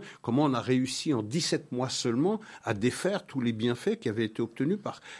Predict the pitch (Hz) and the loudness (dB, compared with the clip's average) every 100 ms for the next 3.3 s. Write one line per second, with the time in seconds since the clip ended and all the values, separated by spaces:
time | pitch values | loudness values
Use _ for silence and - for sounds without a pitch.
0 | - 139 131 151 143 127 120 113 104 127 | -8 -6 0 2 2 0 -2 -4 -2 0
1 | 190 - 104 - - - - 165 - 113 | 0 -2 -10 -10 -16 -4 0 0 0 0
2 | 120 202 247 180 - _ - - - - | 4 4 2 0 -6 _ -20 -20 -18 -6
3 | - 147 | 2 2